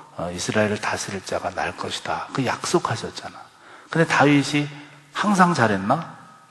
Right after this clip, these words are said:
항상 잘하지 않았잖아. 그러나 그럼에도 불구하고 그 약속은 실현되었다라는 사실이에요.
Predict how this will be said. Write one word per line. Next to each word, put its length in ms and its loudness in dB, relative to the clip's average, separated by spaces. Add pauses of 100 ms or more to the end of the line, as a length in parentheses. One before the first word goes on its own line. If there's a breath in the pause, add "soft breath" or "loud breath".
(680)
항상 380 4
잘하지 340 4
않았잖아. 540 0
그러나 420 6
그럼에도 440 6
불구하고 500 -2
그 180 0
약속은 640 0 (640 loud breath)
실현되었다라는 1040 2
사실이에요. 760 -10